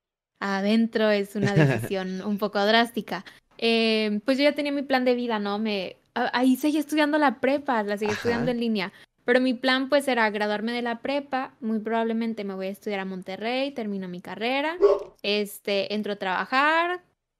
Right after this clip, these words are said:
Speaker 1: me consigo un trabajo y momentáneamente voy a terminar viviendo en Estados Unidos, yo creo que porque me van a mandar de mi, de mi trabajo y tal.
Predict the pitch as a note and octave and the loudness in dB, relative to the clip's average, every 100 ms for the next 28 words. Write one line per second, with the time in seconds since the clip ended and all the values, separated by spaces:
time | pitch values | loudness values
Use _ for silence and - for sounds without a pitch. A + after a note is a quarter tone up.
0 | _ G#3 G#3+ G#3 G3+ G#3+ A3 A3 G#3+ B3 | _ -6 -4 -2 -4 -4 -4 -2 0 2
1 | D4 D4+ D#4+ D#4 C4+ A3+ G#3 F#3+ F#3+ G#3 | 2 0 -2 -2 -2 -2 -2 -4 -4 -4
2 | G#3+ G3+ G3 G3+ A3+ A#3 A#3 A3+ A3+ G#3+ | -4 -4 -4 -4 -4 -2 -4 -4 -4 -4
3 | G3 F#3+ G3+ G3+ G3+ F#3+ F3+ F3+ F#3+ F3 | -4 -6 -6 -4 -4 -4 -6 -8 -10 -8
4 | F3 F3+ F3 - - _ F3+ F3 - F#3+ | -10 -10 -14 -18 -20 _ -16 -14 -10 -8
5 | F3+ F#3 F3+ E3+ E3+ D#3+ - _ _ _ | -8 -8 -10 -10 -14 -16 -20 _ _ _
6 | G3 F#3+ G3+ G3+ A#3+ B3+ C4+ - A#3 | -8 -8 -2 0 2 2 -2 -2 -4